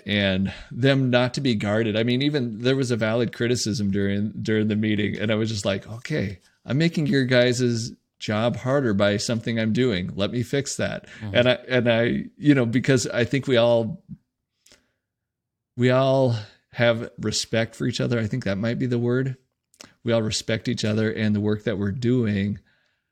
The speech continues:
Speaker 1: that it allows us to criticize each other and receive it. So anyway.
Speaker 2: That's excellent.
Speaker 1: I, I, I probably didn't talk about it. I mean, there's just a lot of stuff going on right now.
Speaker 2: Well, of
Speaker 1: It just
Speaker 2: course,
Speaker 1: feels like
Speaker 2: yeah.
Speaker 1: you're always trying to keep your head over,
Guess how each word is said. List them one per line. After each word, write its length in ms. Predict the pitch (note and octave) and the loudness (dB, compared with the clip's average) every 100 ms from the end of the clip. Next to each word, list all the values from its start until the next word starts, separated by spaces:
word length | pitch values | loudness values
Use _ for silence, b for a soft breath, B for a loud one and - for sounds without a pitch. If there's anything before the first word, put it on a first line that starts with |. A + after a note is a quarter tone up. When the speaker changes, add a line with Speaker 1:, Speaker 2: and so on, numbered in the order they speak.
| _ | _
Speaker 1:
that 180 | G#2+ G#2+ | -4 0
it 100 | G#2 | 0
allows 520 | G#2 G2+ G#2 A2 G#2+ | 0 0 2 2 0
us 180 | A2 G2 | 0 -2
to 120 | - | -4
criticize 680 | G2+ - A2+ G#2+ - G2+ G#2 | -6 -2 -2 0 0 -2 0
each 180 | G2+ - | -2 -2
other 520 | G2+ G2 G2+ G2 E2+ - | -4 -2 -2 -4 -8 -12
and 340 | - G#2 G2+ G#2 | -8 -4 -2 -2
receive 480 | G2+ - A2+ G2+ | -2 -2 -2 -2
it. 300 | F#2+ G2+ - - | -4 -8 -12 -18
So 520 | - - - - A2+ A#2 - | -10 -8 -6 -6 -6 -8 -2
anyway. 380 | C#3+ A#2 F#2+ - B B B | 0 2 0 -4 B B B
Speaker 2:
That's 200 | B2 - | -6 -4
excellent. 440 | A#2+ - B2 F#2+ - _ _ _ - | -4 -4 -8 -8 -12 _ _ _ -6
Speaker 1:
I, 160 | C#3+ - E3+ - | -4 -2 -6 0
I, 260 | D#3+ E3 | 0 2
I 80 | D3 | 0
probably 340 | C3+ F3 D#3 | 2 2 4
didn't 220 | D#3 D3 B2+ | 4 4 2
talk 280 | C#3+ C#3 | 2 2
about 240 | C3+ B2 A#2+ | 2 4 4
it. 40 | |
I 160 | - C3+ | 4 2
mean, 180 | C#3 C3 | 4 4
there's 200 | C#3+ C#3 | 4 2
just 180 | C3+ | 0
a 40 | B2 | 2
lot 200 | A2+ G#2+ | 2 2
of 80 | G#2 | 0
stuff 260 | G#2+ G2+ | -2 -2
going 240 | A2 G2 G2 | -2 0 0
on 160 | G2 | 0
right 160 | G2+ G2 | 0 2
now. 100 | G2+ | 4
Speaker 2:
Well, 80 | G2 | 4
of 40 | |
Speaker 1:
It 40 | G#2 | 6
just 160 | C3+ | 4
Speaker 2:
course, 80 | D#3+ | 6
Speaker 1:
feels 160 | D3+ A#2+ | 4 6
like 80 | |
Speaker 2:
yeah. 60 | C#3+ | 4
Speaker 1:
you're 100 | A#2+ | 4
always 160 | B2 A#2 | 4 4
trying 260 | B2+ A2+ | 2 2
to 80 | G#2+ | 2
keep 200 | - A2 | 0 -2
your 100 | G2 | -2
head 180 | F#2+ G#2+ | 0 2
over, 300 | G#2 G2+ G2+ | 2 0 -4